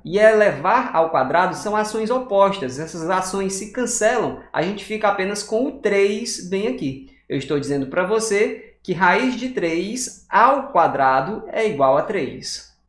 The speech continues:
Ótimo! E aqui nós temos um ao quadrado, é o mesmo que um vezes um, que é um.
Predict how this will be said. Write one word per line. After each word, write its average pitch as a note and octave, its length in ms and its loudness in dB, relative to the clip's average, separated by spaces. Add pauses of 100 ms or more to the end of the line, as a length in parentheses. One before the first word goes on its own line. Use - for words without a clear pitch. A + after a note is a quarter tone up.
(140)
Ótimo! C#3 720 -2 (180)
E A#3+ 80 0
aqui B3+ 200 0
nós B3+ 200 -2
temos B3 440 -6
um B3 200 2
ao B3 120 2
quadrado, G3 680 0
é D3+ 80 -2
o D#3 60 0
mesmo E3+ 320 -2
que F3+ 340 -10
um A#3 300 -2
vezes E3+ 340 -4
um, A#3+ 260 -4
que C#4+ 120 -6
é D4+ 100 4
um. D#3 400 -2